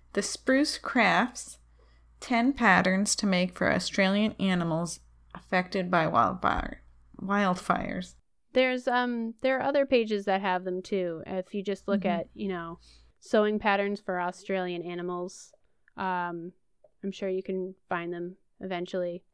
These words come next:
Speaker 2: They have some that are, you know, just give you the instructions on how to make it. They have some that are printable patterns.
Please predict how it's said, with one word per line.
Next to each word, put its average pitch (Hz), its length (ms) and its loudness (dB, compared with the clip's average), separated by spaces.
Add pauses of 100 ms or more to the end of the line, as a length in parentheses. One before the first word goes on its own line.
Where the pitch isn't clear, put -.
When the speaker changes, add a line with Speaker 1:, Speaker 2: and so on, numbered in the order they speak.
(380)
Speaker 2:
They 226 120 2
have 220 240 4
some 220 460 0
that 190 480 0
are, 175 580 -2 (300)
you 226 120 4
know, 202 120 6
just 196 200 -2
give 202 160 2
you 208 120 2
the 190 140 2
instructions 196 760 -2
on 196 140 -2
how 202 100 -2
to 196 80 -2
make 190 260 -2
it. 196 220 0
They 190 120 -4
have 190 200 -4
some 202 240 -2
that 196 100 0
are 185 80 0
printable 196 460 -4
patterns. 196 720 -4